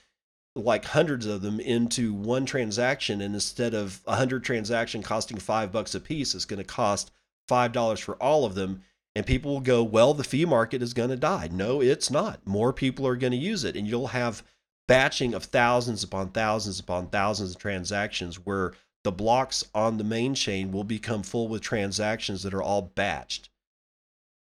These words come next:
It's gonna happen. I am not worried about this shit in the least. Hash rate is at one hundred and twenty-two point two two five exahashes per second.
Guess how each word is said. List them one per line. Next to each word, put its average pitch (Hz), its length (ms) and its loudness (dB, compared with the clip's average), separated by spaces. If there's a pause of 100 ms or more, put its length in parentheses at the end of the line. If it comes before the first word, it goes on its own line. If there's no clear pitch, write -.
(120)
It's 127 160 -4
gonna 170 280 4
happen. 131 480 2
I 156 160 2
am 104 160 2
not 120 200 0
worried 117 220 0
about 98 240 -4
this 107 140 -4
shit 107 200 -2
in 85 60 -12
the 85 80 -8
least. 95 420 -6
Hash 165 360 4
rate 139 260 4
is 110 160 0
at 101 160 -2
one 180 280 6
hundred 175 280 4
and 104 140 -2
twenty-two 185 460 4
point 131 280 2
two 175 160 2
two 175 160 0
five 160 260 4
exahashes 135 680 0
per 139 360 4
second. 127 460 0